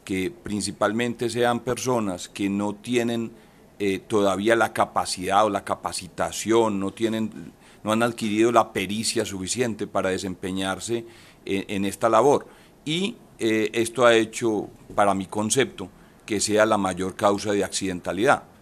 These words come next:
Esto aunado a algunos otros factores, como pueden ser, digamos, eh, que se maneja con mucha ansiedad, se maneja con mucho desespero, se maneja, eh, como todos queriendo llegar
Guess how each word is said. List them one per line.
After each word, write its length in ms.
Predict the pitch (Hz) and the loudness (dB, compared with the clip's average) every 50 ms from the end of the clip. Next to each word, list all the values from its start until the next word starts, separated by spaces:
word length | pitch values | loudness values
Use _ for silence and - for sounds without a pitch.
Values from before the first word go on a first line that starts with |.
| - - - - - - | -20 -20 -20 -20 -20 -6
Esto 300 | - 147 143 - - 185 | -4 -4 -2 0 2 2
aunado 520 | 170 156 151 147 143 139 139 143 139 - - | 2 4 4 4 4 4 4 2 0 -2 0
a 160 | 101 98 101 | 2 4 4
algunos 500 | 104 104 98 104 107 110 120 127 120 123 | 4 2 0 0 0 0 0 -2 -2 -2
otros 300 | 135 123 120 - 120 113 | -2 -2 -4 -6 -14 0
factores, 680 | - 131 123 - - - 147 127 98 85 82 - - - - - - - - - | 0 0 0 0 -2 0 0 0 2 -2 -6 -10 -14 -18 -20 -20 -20 -20 -20 -10
como 260 | - - 101 104 101 98 | -6 -2 -2 -2 -2 -2
pueden 380 | - 107 107 107 113 120 113 | -2 0 2 2 2 0 -2
ser, 280 | 110 - 123 117 113 113 | 0 2 2 2 2 2
digamos, 680 | 110 107 104 117 113 113 113 117 117 113 110 - - - | 0 2 4 4 4 4 2 0 -2 -2 -4 -6 -12 -10
eh, 640 | - 98 95 92 90 90 87 87 85 85 76 - - - - - - | -6 -2 0 2 2 2 2 2 0 -2 -4 -6 -14 -20 -20 -18 -8
que 120 | - 110 | -6 -4
se 140 | 95 - 104 | -2 0 0
maneja 400 | 98 98 98 95 98 98 101 117 | 2 2 2 0 0 -4 -4 -8
con 220 | - - 107 98 95 | -6 -4 -4 -2 -2
mucha 420 | 98 98 104 110 107 110 120 127 | 0 0 0 0 -2 -2 -2 -2
ansiedad, 480 | 113 110 95 104 95 90 87 87 90 92 | -2 -2 -2 -2 -2 0 0 0 0 -2
se 140 | - 104 | -4 -4
maneja 360 | 95 90 90 92 92 98 113 110 | -4 -4 -4 -6 -6 -6 -8 -6
con 160 | - 98 92 | -6 -4 -2
mucho 440 | 95 107 127 131 127 127 123 117 110 | -2 0 0 0 -2 -2 -2 -2 -2
desespero, 640 | 101 95 98 87 - - - 98 92 85 82 82 - - - - - - - - - | -2 -4 -6 -8 -8 -8 -6 -6 -4 -4 -6 -10 -14 -18 -20 -20 -20 -20 -20 -20 -14
se 140 | - - 92 | -10 -6 -4
maneja, 480 | 95 92 95 98 104 117 120 - - - - - - - - - | -4 -2 -4 -4 -2 -2 -4 -4 -4 -12 -20 -20 -20 -20 -20 -10
eh, 320 | - 104 95 95 92 - - - | -6 -4 -2 -2 -4 -6 -8 -10
como 260 | - 113 107 104 101 | -6 -4 -2 -2 -4
todos 360 | 101 - 110 117 120 120 - | -2 0 2 2 2 2 0
queriendo 500 | - - 101 95 98 104 104 107 104 113 | -2 -4 -2 0 0 -2 -2 -2 -2 -2
llegar 480 | 113 104 104 90 92 101 104 101 104 - | -2 0 -2 0 0 0 0 0 -2 -8